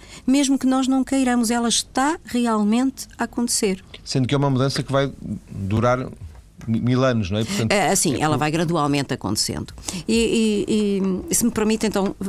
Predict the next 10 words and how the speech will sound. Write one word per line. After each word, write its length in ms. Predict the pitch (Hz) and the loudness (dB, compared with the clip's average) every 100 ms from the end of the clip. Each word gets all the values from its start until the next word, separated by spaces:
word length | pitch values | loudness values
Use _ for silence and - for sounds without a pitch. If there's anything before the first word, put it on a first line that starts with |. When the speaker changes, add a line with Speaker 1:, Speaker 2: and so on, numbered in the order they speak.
| - | -6
Speaker 1:
eh, 240 | 151 131 135 | -4 -2 -2
posso 200 | 151 190 | 0 -2
falar 220 | - 190 180 | 0 0 2
agora 240 | 175 165 | 0 0
dos 160 | 165 - | -2 -4
portais 480 | 160 - 127 131 | -8 -4 -2 0
um 80 | - | -2
bocadinho, 500 | 180 175 151 151 160 160 - | 0 0 2 2 0 -4 -14
Speaker 2:
Sim. 160 | - 113 | -4 0
Speaker 1:
porque 580 | 98 107 190 185 160 | 0 2 2 2 2